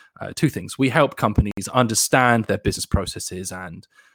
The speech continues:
the holes, the air gaps, the inefficiencies. And we help them recraft those in a meaningful way where everybody's on board. And then what we do beyond that is actually then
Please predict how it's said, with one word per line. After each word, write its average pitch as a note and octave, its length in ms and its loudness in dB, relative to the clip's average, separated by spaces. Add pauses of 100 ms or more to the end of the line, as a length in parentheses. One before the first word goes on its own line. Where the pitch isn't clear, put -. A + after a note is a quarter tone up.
(120)
the G2 100 -8
holes, G2 680 0
the - 180 -14
air G2 240 -4
gaps, G2 380 -6
the G2+ 100 -4
inefficiencies. - 720 -4
And G2+ 60 -8
we G2+ 60 -4
help B2+ 220 2
them G2+ 320 6 (380)
recraft A#2 680 6
those F#2+ 320 0
in G2 80 -2
a G2 60 0
meaningful A2 560 4
way G2 260 2
where G2 160 -2
everybody's G2 460 -2
on G2 120 -4
board. D#2+ 300 -4 (640)
And A2 160 4
then C3+ 120 10
what B2 100 6
we A2+ 80 8
do G2+ 220 2
beyond G#2+ 400 4
that A#2+ 240 4 (100)
is G#2+ 140 0
actually G#2+ 420 -2
then F#2 260 -8